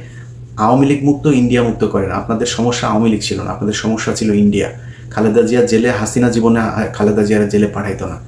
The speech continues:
যদি ইন্ডিয়া না করতো। সাকা চৌধুরীর কোনোদিন হা-, হাসিনা ইয়ে দিত না। হাসিনা তো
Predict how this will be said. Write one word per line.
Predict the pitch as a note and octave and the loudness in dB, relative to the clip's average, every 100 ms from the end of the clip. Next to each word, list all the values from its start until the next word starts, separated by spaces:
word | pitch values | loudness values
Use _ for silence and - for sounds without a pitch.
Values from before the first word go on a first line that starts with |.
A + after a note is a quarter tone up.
| - - - | -18 -18 -12
যদি | - A2 A2 | -4 2 6
ইন্ডিয়া | A2+ A#2 | 6 4
না | A2 | 4
করতো। | G#2 F#2+ G2+ | 0 -4 -6
সাকা | - A#2 B2 | -4 -2 0
চৌধুরীর | B2+ A#2+ B2 B2 | 2 2 2 2
কোনোদিন | A#2+ A#2 B2 - - - | 0 2 0 -2 -12 -10
হা-, | - A#2 | -2 -2
হাসিনা | B2 B2 C#3+ C3+ - G#2+ - - - - | 0 2 4 2 0 -6 -12 -18 -14 -2
ইয়ে | A#2 A2+ | 2 2
দিত | G#2 | 0
না। | F#2+ F2 | -2 -4
হাসিনা | - G#2 B2 | -2 0 0
তো | A#2+ C3+ A#2 - | 2 0 0 -6